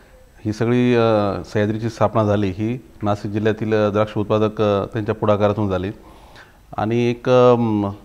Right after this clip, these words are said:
अ, दोन हजार दहाच्या आधीचा एक काळ माझा वैयक्तिक द्राक्ष उत्पादक म्हणून, त्याचबरोबर एक छोटासा द्राक्षाचा गट तयार करून, अ, युरोपच्या बाजारापर्यंत पोहोचणं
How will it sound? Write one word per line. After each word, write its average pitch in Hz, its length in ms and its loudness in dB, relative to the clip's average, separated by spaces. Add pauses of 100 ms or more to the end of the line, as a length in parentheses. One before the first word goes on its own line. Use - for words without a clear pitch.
अ, 95 380 -4
दोन 107 200 0
हजार 110 180 0
दहाच्या 113 360 0
आधीचा 117 260 -2
एक 117 140 -4
काळ 107 160 6
माझा 104 240 0
वैयक्तिक 107 460 -2
द्राक्ष 107 300 -2
उत्पादक 104 420 -2
म्हणून, 101 300 -2 (420)
त्याचबरोबर 104 300 -2
एक 104 120 -4
छोटासा 101 340 -4
द्राक्षाचा 101 600 -2 (100)
गट 104 100 -2 (100)
तयार 101 140 2
करून, 101 420 -2 (480)
अ, 107 60 -10
युरोपच्या 101 400 -4
बाजारापर्यंत 101 520 0
पोहोचणं 101 560 -2